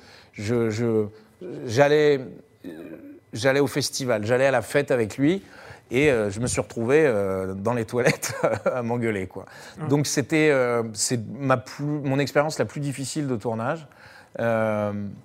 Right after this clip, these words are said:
Speaker 1: c'est dommage. C'est
Speaker 2: C'était
Speaker 1: un,
Speaker 2: le tournage
Speaker 1: c'est,
Speaker 2: de quel
Speaker 1: c'est
Speaker 2: film ?
Speaker 1: vraiment un rendez-vous raté. C'est, bah, Rendez-vous chez les Malawais, ça s'appelait.
Speaker 2: D'accord.
Speaker 1: Euh, euh, voilà.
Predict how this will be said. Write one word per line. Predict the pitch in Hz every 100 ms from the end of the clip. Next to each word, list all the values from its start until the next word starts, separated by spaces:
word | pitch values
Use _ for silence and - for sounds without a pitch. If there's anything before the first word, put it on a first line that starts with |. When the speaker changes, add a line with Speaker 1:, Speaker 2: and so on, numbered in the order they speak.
| _ _ _ - - _
Speaker 1:
c'est | - - 117
dommage. | 113 95 98
C'est | -
Speaker 2:
C'était | 135
Speaker 1:
un, | 135 143
Speaker 2:
le |
tournage | 180 170 185
Speaker 1:
c'est, | 180
Speaker 2:
de |
quel | 180 170
Speaker 1:
c'est |
Speaker 2:
film ? | 180 143
Speaker 1:
vraiment | 165 185
un | 165
rendez-vous | 151 143 143
raté. | 123 113 113 107
C'est, | 143 120
bah, | 104 98
Rendez-vous | 98 123 120 139
chez | 147
les | 123
Malawais, | 120 110 110
ça | -
s'appelait. | 110 101 104
Speaker 2:
D'accord. | 117 135 - - - -
Speaker 1:
Euh, | 110 104 101 98 98 110
euh, | 107 101
voilà. | 98 80